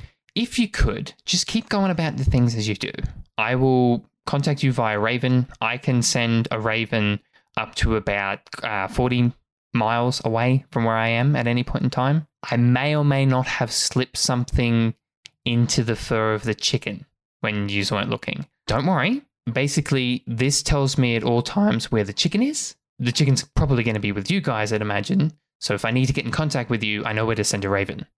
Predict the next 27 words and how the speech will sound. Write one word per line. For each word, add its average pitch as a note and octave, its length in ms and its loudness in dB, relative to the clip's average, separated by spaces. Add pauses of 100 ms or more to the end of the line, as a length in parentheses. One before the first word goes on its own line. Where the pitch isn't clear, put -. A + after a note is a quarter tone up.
(280)
That A#2 160 -4
sound A#2+ 300 -2
all A#2 100 2
right? B2+ 500 -2 (100)
Like, A2 180 -2
I'm A2+ 100 0
not, A#2 280 -2
I'm A2+ 100 -2
not A2+ 180 -2
trying A2+ 200 -2
to A2 80 0
overstep A2+ 480 -4
bounds A#2+ 280 -2
here, A#2+ 140 2
but G#2+ 140 -4
I G#2 60 -2
just A2 200 -2
wanna A#2+ 100 -2
make A#2+ 160 0
sure A2+ 280 2
that A2+ 120 -4
you A2+ 100 -6
guys G#2+ 240 -2
understand F3+ 720 0 (460)
that D3 340 -2
if B2 160 -6
needed, D3+ 560 2